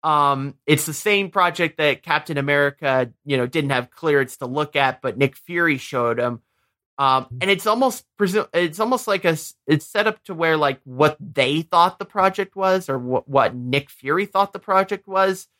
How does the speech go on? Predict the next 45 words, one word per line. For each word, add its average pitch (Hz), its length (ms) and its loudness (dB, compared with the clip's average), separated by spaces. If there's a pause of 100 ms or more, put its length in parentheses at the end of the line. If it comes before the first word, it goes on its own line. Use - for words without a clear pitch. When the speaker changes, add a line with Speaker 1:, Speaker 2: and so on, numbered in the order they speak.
(640)
Speaker 1:
But 175 80 2
it 170 100 -2
turns 226 360 0
out 190 320 2
it 165 180 2
had 151 300 0
way 139 600 0
more, 139 540 2
um, 127 320 0
nefarious 127 640 -2
purposes 123 720 -2
for 123 440 0
Hydra's, 120 1040 -2 (140)
uh, 117 200 4
sake. 120 480 -2
Um, 120 320 0
it 139 60 -4
was 139 160 -2
basically 220 480 0
used 160 200 0
to 131 80 -14
take 156 300 -6
out 143 300 0 (360)
anyone 139 480 0
that 123 180 -4
stood - 360 -2
in 135 100 0
their 120 160 -6
way, 131 400 0
like, 127 300 -2 (440)
almo-, 233 300 0
I, 143 240 2
I 156 80 4
almost 262 260 -2
kind 185 140 0
of 147 160 0
refer 139 300 -2
to 147 140 0
it 135 60 2
as 127 140 -2
a 123 60 -8
bounty 139 380 -2
system 120 440 -6
almost, 113 640 -2
right? 143 340 0